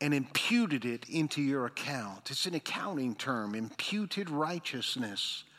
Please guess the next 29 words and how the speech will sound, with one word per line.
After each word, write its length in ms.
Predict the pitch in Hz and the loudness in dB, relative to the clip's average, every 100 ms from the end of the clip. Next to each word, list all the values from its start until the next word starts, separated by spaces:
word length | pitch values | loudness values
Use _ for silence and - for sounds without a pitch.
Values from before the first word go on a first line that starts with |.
| - - - - | -18 -16 -16 4
The 80 | 185 | 6
righteousness 880 | 160 220 254 - 196 - 175 165 - | 12 12 12 8 6 6 6 6 10
by 200 | 180 170 | 10 10
which 260 | 180 208 | 10 6
we 140 | - 185 | 4 6
stand 480 | - - 226 233 208 | 6 8 6 6 6
before 380 | 180 - 202 | 4 8 6
God 340 | 165 196 196 185 | 8 8 8 8
today 460 | 180 180 196 143 - - - | 4 8 8 6 0 -14 4
is 180 | 147 127 | 4 6
not 260 | 147 151 | 4 6
our 240 | 139 120 135 | 2 2 2
own. 460 | 139 101 95 101 - _ - - - - | 2 -2 -6 -10 -12 _ -20 -20 -20 -10
It 100 | 131 | -2
is 160 | 135 110 | -2 -2
the 80 | 110 | -6
righteousness 800 | 104 131 143 - 127 - 123 - | -2 0 0 -4 -4 -4 -2 -4
of 140 | 110 | -4
Christ. 480 | - - 104 95 - | -6 -4 -4 -4 -2
The 60 | 143 | 2
reason 420 | 156 165 143 139 | 4 4 2 2
we 140 | 151 | 2
could 240 | 151 147 131 - - | 2 0 0 -6 0
stand 640 | - - - 196 180 170 156 | 6 6 10 10 10 8 8
in 80 | |
the 60 | 151 | 6
presence 540 | - 175 170 143 139 | 6 6 8 6 2
of 140 | 139 123 | 0 2
God, 540 | 143 156 131 104 104 | 4 6 6 2 -2